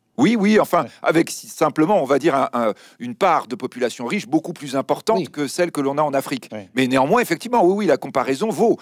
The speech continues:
Speaker 2: Ouais.
Speaker 1: hein. Et donc là, on est bien avec la perspective de proposer un modèle, proposer un modèle qui tienne pour l'ensemble du monde. Et là, je pense que vraiment, du point de vue occidental aujourd'hui,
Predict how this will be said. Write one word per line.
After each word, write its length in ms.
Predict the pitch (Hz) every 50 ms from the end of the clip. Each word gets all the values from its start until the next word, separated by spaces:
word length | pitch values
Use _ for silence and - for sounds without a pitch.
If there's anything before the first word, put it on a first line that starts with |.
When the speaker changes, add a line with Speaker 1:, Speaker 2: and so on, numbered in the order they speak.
| - -
Speaker 2:
Ouais. 80 | 101 98
Speaker 1:
hein. 120 | 127 143 -
Et 100 | 131 147
donc 260 | 139 214 233 - -
là, 240 | 196 214 202 165 -
on 160 | - 147 147 151
est 80 | 156
bien 220 | 131 - 185 180 143
avec 420 | 127 113 120 131 123 - - - - -
la 120 | 165 170
perspective 640 | - 185 165 - - - 156 - - - 165 113
de 120 | 95 117 113
proposer 880 | - _ - 139 175 247 269 208 - 196 196 170 127 135 147 131 110 - _
un 80 | - 104
modèle, 400 | 101 98 98 98 139 185 226 233 - _ _ _ _ _ _ -
proposer 420 | - 359 370 - 330 302 262 302
un 60 | 262
modèle 340 | 175 117 117 - 220 226 190
qui 180 | - - 147 -
tienne 460 | - - - 214 240 233 185 127 101 - - - _ _
pour 240 | - 143 151 156 127
l'ensemble 420 | 131 131 120 - - 139 127 123
du 120 | 113 120 113
monde. 160 | 110 104 101
Et 40 | 120
là, 140 | 180 208
je 100 | 175 -
pense 260 | 147 - 214 214 - -
que 80 | 165
vraiment, 360 | 127 120 - 208 208 208 175
du 100 | 147 139
point 160 | - - 143 139
de 60 | 117
vue 80 | 123
occidental 540 | 135 - - - 113 120 113 - - 110 101
aujourd'hui, 420 | 104 95 98 107 113 170 233 240